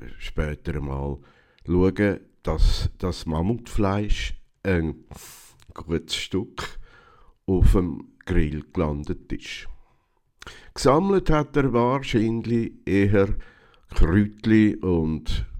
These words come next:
ja, Zusatz, zum dann das Mammutfleisch zu würz-, zu würzen. <laughs> Zu würzen, zu würzen.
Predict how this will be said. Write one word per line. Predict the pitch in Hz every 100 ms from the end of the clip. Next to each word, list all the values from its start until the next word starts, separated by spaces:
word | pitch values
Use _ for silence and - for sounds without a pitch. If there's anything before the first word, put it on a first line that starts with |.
| - _ _ -
ja, | 80 87 127 120 - 101 _
Zusatz, | - 98 147 - 107 - - - - - _ _ _ _
zum | - 78 76 67 - - _ -
dann | 71 69
das | 82 -
Mammutfleisch | 69 80 123 - - 69 71 85 - - - - - - _ _ _ -
zu | - -
würz-, | 60 - - - - _ _
zu | - 120
würzen. | 127 127 - - 92 - - _ - - -
<laughs> | - - _
Zu | - -
würzen, | 117 - - - 113 - - -
zu | - 85
würzen. | 95 - - -